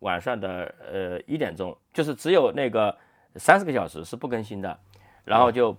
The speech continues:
不停地发布那个信息。我当时我还搞了一个叫做信息的漏稿子的，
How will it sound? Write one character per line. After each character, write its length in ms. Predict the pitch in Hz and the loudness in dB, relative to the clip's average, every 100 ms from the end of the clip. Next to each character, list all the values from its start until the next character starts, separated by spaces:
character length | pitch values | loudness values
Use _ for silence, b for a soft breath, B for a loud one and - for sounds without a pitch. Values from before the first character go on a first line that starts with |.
| _ | _
不 80 | 185 | -8
停 440 | - - 104 90 147 | -8 -8 -6 -2 4
地 320 | 147 101 - _ _ _ _ | 4 4 -2 _ _ _ _
发 260 | _ - 127 | _ 6 6
布 220 | 139 113 | 6 -4
那 100 | 120 | -2
个 100 | 113 | -4
信 220 | 104 120 | -4 -10
息。 260 | 104 110 - _ b b | -8 -8 -10 _ b b
我 220 | 117 117 | -2 0
当 180 | 104 185 | 4 2
时 100 | 156 | 2
我 140 | 120 | -2
还 120 | 107 139 | 0 0
搞 180 | 117 | 0
了 100 | 98 | -2
一 120 | 113 131 | -4 -4
个 180 | 143 | -4
叫 160 | 127 131 | -2 -2
做 280 | 127 117 - b b b b - | 0 0 -2 b b b b -18
信 280 | - 180 151 | -6 -2 -2
息 200 | 160 147 | -4 0
的 400 | 127 107 101 - _ _ _ - | 2 4 0 -6 _ _ _ 2
漏 200 | 247 175 | 8 8
稿 280 | - 80 73 | 6 -4 -4
子 100 | |
的， 120 | 113 | -4